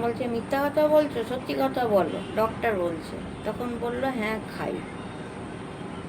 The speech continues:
ডক্টর বলে দিল বন্ধ,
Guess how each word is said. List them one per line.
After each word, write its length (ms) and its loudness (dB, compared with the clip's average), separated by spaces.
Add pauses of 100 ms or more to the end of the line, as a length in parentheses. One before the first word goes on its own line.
(1300)
ডক্টর 380 2
বলে 220 4
দিল 240 4
বন্ধ, 400 2